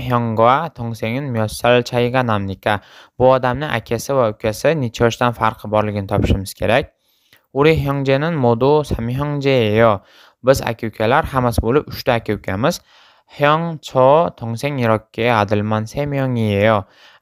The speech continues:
Akam, men, ukam, shunday qilib o'g'il farzandlar faqatgina uchtamiz. "Hyongin chopoda, e, se sari manko, tongsengin chopoda to sari chokoyo." Akam menga nisbatan uch yosh ko'p, ya'ni katta va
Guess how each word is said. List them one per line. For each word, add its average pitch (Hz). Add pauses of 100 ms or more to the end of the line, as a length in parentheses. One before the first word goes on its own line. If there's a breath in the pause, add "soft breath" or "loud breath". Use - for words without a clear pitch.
Akam, 135 (140)
men, 117 (200)
ukam, 135
shunday 110
qilib 147 (200)
o'g'il 110
farzandlar 107 (100)
faqatgina -
uchtamiz. 110 (760 soft breath)
"Hyongin 160
chopoda, 131 (520)
e, 104
se 127
sari 123
manko, 123
tongsengin 117
chopoda 117
to 117
sari 120 (100)
chokoyo." 104 (540 loud breath)
Akam 147 (120)
menga 117
nisbatan 113 (160)
uch -
yosh 143 (180)
ko'p, 131
ya'ni 98 (100)
katta 127
va 139